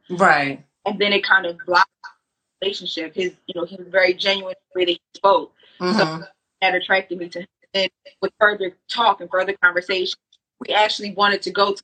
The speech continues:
Speaker 2: the same state and move from Maryland to the state of Maryland. So it was like, "Oh, wow, I, this is, you know, this is really, it might, could be something and this could work," being that we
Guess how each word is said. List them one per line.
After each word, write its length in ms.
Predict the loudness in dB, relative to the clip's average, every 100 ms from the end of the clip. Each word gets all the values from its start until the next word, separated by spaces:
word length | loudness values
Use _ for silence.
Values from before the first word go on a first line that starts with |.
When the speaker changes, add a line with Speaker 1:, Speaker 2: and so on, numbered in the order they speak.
| _
Speaker 2:
the 60 | _ 0
same 120 | 0 -8 _
state 280 | 2 2 -2 -6
and 160 | -6
move 280 | -6 -8 -10
from 380 | 2 2 2 -4
Maryland 540 | 0 4 4 2 -6 -10
to 100 | -14
the 80 | -8
state 220 | -8 -8
of 60 |
Maryland. 220 | -10 -14 -14 _ _ _ _ _ -4
So 180 | -2 -2
it 60 |
was 120 | -4 0
like, 260 | 0 0 0
"Oh, 160 | 0
wow, 180 | 4 2 2 0
I, 200 | 0 0 _ _ _ _ -8
this 160 | -8
is, 140 | -12 -16 _
you 100 | -12
know, 240 | -10 -10 -10
this 180 | -10 -10
is 80 | -4
really, 260 | -2 0 -2
it 100 | 2
might, 280 | 2 2
could 260 | -2 -2 -2 _
be 80 | 2
something 360 | 2 -2 -2 -4
and 100 | -2
this 160 | -4 -6
could 120 | -6 2
work," 340 | 4 4 -2
being 180 | -6 -4
that 120 | -4
we 60 | -6